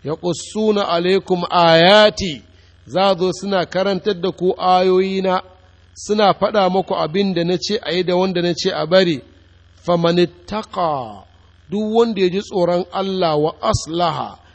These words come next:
ya aikata aiki na ƙware, "fala khawfun alaihim wa la hum yahzanun," to waɗannan babu tsoro gare su duniyarsu da lahiransu. Ba za su yi baƙin ciki ba duniya da lahira,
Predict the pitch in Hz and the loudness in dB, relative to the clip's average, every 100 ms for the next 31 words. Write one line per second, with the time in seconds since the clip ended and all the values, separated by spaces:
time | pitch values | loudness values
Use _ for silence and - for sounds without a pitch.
0 | _ _ 160 180 208 196 180 160 170 185 | _ _ -8 -4 -4 -4 -6 -6 -2 -4
1 | 180 170 156 165 170 165 165 151 151 156 | -4 -6 -4 -4 -4 -2 -2 -2 -4 -2
2 | 160 - 180 196 180 180 185 - 165 170 | -2 -2 -2 0 0 -4 -4 -4 -2 0
3 | 170 151 160 156 156 165 170 165 160 160 | 0 -2 -2 0 0 0 0 0 -2 -4
4 | 143 156 156 175 202 175 117 - _ _ | -4 -4 -2 6 8 8 2 -14 _ _
5 | - - 143 196 170 165 156 135 170 175 | -20 -4 -2 0 0 -2 -4 0 0 2
6 | 180 - 160 156 170 160 156 165 160 147 | -2 -4 -8 -4 -2 -2 -2 -2 -4 -6
7 | 147 156 156 123 127 127 131 135 127 98 | -6 -2 -4 -4 -6 -6 -6 -4 -6 -8
8 | - - _ _ _ _ - 143 165 190 | -14 -20 _ _ _ _ -6 -2 2 0
9 | 180 165 156 175 165 165 160 160 156 147 | 0 -6 -6 -4 -6 -6 -6 -2 -2 0
10 | 165 175 170 143 143 170 175 180 170 | 0 2 0 -2 -2 -2 0 0 0